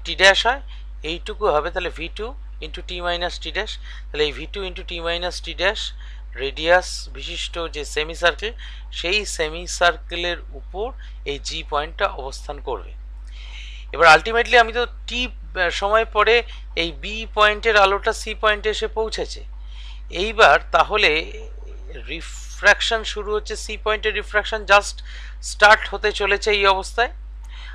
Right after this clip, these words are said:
আমি এবার তার মানে রিফ্র্যাক্টেড ওয়েভ ফ্রন্ট যেটা, আর, আহ, প্রতিসৃত তরঙ্গমুখ যেটা হবে, সেটা নিশ্চয়ই, আহ, একটা স্ট্রেট লাইন হবে, যেটা কিনা এই যে দুটো সেমি সার্কেল তাদের, আহ, ট্যানজেন্ট হবে।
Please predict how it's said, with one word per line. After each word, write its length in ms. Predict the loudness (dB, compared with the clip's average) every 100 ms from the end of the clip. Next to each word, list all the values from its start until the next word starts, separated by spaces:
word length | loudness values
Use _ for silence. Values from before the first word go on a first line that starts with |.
| 0
আমি 300 | 0 2 0
এবার 200 | 4 6
তার 120 | 6 4
মানে 160 | 2 -4
রিফ্র্যাক্টেড 920 | -4 -8 -4 8 8 8 0 2 2 4
ওয়েভ 200 | 2 2
ফ্রন্ট 440 | 0 0 0 -2
যেটা, 420 | -8 0 4 4 2 -10 -12 -12 -12 -8
আর, 260 | 4 6 6
আহ, 280 | 2 0 0
প্রতিসৃত 640 | -2 -4 -4 -4 -6 -4
তরঙ্গমুখ 680 | 0 2 2 0 -6 -8 -6
যেটা 220 | -4 -2
হবে, 220 | -2 -4
সেটা 300 | -6 -4 -2
নিশ্চয়ই, 500 | -2 -6 -4 -2 -2
আহ, 1120 | -4 -12 -12 -14 -14 -14 -10 -4 -2 -2 -2
একটা 160 | -2 -2
স্ট্রেট 320 | -4 -4 2
লাইন 200 | 4 4
হবে, 220 | 2 -2
যেটা 440 | -2 -6 4 8 8
কিনা 380 | 4 2 4 4 -2 -14 -6
এই 280 | 0 0 0
যে 160 | -2 -2
দুটো 220 | -4 -6
সেমি 300 | -4 -6 -4
সার্কেল 400 | -2 -2 -2 -2
তাদের, 380 | 2 2 0 -6 -4
আহ, 200 | -2 -2 2
ট্যানজেন্ট 480 | 0 0 -8 -6
হবে। 180 | -6 -6